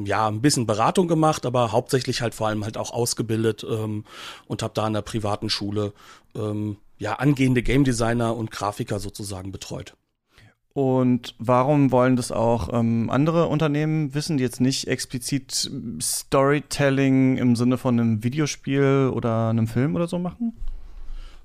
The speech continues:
Speaker 1: Ach du, ganz grundsätzlich ist es ja so, dass, ähm, vieles von dem, was da drin ist, und wir,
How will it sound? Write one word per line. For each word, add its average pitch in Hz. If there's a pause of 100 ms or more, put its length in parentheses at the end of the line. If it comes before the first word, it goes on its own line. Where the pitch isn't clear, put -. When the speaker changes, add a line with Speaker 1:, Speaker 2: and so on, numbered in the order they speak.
(100)
Speaker 1:
Ach -
du, 151
ganz 190
grundsätzlich 180
ist 185
es 180
ja 156
so, 127
dass, 175
ähm, 139
vieles 196
von 151
dem, 170
was 156
da 131
drin 131
ist, 190
und 147
wir, 143